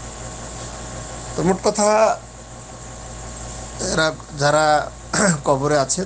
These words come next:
তারা মৃত, সে যেই হোক না কেন, কবরে যারা আছে সবাই হলো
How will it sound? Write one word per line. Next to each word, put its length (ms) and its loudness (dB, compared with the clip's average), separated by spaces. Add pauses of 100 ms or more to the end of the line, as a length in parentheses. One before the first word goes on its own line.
তারা 300 2 (240)
মৃত, 460 0 (420)
সে 120 2
যেই 200 2
হোক 200 0
না 100 0
কেন, 140 0 (760)
কবরে 300 2
যারা 240 2
আছে 180 0
সবাই 320 0
হলো 160 0